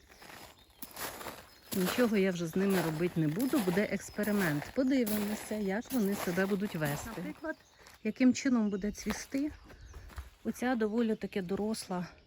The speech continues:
гортензія, це Limelight. Я її Чш...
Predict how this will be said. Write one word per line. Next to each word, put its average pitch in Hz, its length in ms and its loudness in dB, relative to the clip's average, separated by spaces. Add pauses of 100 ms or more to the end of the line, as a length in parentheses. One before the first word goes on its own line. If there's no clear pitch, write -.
(300)
гортензія, 262 840 0
це 185 200 -6
Limelight. 262 800 0 (1300)
Я 208 380 8
її 202 240 4 (1700)
Чш... - 180 0